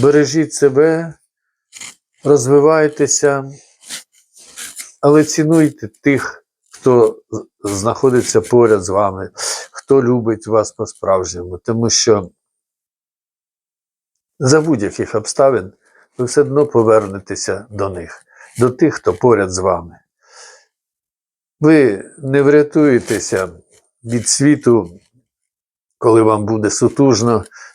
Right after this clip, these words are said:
ніде більше, окрім як у себе вдома, серед своєї родини, серед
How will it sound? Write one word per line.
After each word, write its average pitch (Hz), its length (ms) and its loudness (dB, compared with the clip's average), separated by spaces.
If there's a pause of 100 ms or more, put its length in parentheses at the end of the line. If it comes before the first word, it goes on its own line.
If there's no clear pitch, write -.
ніде 143 400 2
більше, 120 640 -2
окрім 120 420 -4
як - 360 -6
у - 80 -14
себе 107 320 0
вдома, 107 500 0 (280)
серед 110 340 2
своєї 113 400 4
родини, 110 520 0
серед 101 420 -4